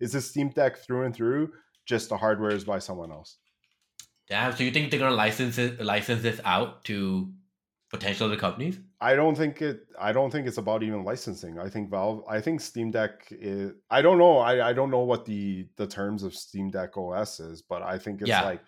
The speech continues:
Speaker 1: Valve is very much an open company. Like, they, they want you to be in Steam more than anything. So I think that they,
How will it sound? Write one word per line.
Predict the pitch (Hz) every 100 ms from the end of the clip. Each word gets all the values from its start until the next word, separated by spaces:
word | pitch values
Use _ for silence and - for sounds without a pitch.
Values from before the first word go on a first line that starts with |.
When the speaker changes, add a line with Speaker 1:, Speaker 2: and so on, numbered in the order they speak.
| _ _ _ -
Speaker 1:
Valve | 120 131 151
is | 127
very | 117 117 117
much | 110 107
an | 107 101
open | 95 95 85
company. | 92 87 85 82 82
Like, | 85 80
they, | 101 101 87 - _ _ _ _ 104
they | 120 127
want | 123 123 117 -
you | 113
to | 104 110 98
be | 98 104 104
in | 101
Steam | 101 - 95 90
more | 90 87
than | 85 87
anything. | 92 80 85 80 82
So | - 90 87
I | 92
think | 95 110 101
that | 98 -
they, | 98 101 98 101